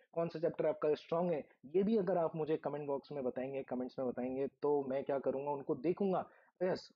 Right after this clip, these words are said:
और एक एक करके analyze करेंगे। ऐसा नहीं है हर एक बच्चा हमारे लिए special है।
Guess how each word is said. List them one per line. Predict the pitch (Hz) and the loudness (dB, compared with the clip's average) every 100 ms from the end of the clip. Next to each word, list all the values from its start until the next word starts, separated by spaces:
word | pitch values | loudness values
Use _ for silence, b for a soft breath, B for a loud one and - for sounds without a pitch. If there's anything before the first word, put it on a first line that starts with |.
| - | -2
और | 240 190 | 0 2
एक | - 175 190 214 | 0 0 2 2
एक | 196 | 0
करके | 165 160 | 0 2
analyze | 156 147 147 | 2 2 0
करेंगे। | - 131 135 143 | 0 -2 -2 -6
ऐसा | - 143 - | -6 -6 -4
नहीं | 151 143 143 | -4 -4 -4
है | 143 - B - | -6 -8 B -2
हर | 170 185 - | 0 0 2
एक | 151 - | 0 0
बच्चा | 123 127 - 147 135 | -4 -4 -2 -2 0
हमारे | 131 131 | 0 2
लिए | 135 | 2
special | 127 - 123 - 131 | 0 0 0 2 0
है। | 135 | 0